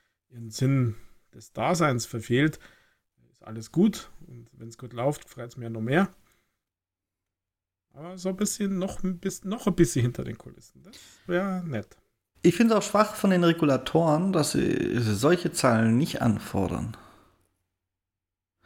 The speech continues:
Speaker 2: Also ich mein, grundsätzlich muss man ja, wenn's darum geht, zu überprüfen, ob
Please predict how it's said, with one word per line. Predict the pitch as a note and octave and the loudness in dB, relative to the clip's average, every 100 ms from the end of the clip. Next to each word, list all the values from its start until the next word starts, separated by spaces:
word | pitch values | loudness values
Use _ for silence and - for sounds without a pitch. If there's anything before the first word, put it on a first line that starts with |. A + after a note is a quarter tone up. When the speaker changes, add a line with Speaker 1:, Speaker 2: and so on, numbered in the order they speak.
| - - - | -20 -20 -2
Speaker 2:
Also | C#3 D#3+ | 2 4
ich | C#3+ C#3+ | 2 2
mein, | B2+ C#3 G#3 G#3+ | 4 4 2 0
grundsätzlich | F3+ D#3 D3+ C3 C3 - F3 F#3+ G3 - - _ _ _ _ _ _ _ _ _ _ _ _ - | 0 0 2 0 0 0 2 2 -2 -12 -20 _ _ _ _ _ _ _ _ _ _ _ _ 0
muss | C3+ C#3+ F3 G3 - | 2 4 2 0 0
man | D#3 C#3+ | 2 2
ja, | B2 A2+ | 4 2
wenn's | A2+ - | 2 0
darum | G#2+ G#2 G2+ | 0 0 0
geht, | B2+ D#3 G3 - | 2 2 2 -2
zu | C#3 | 0
überprüfen, | C3+ C3 - F3+ G3 F3+ F3 G3 F#3 | 2 0 0 0 2 2 2 2 0
ob | - C#3 C3+ - - | 0 2 2 -2 -16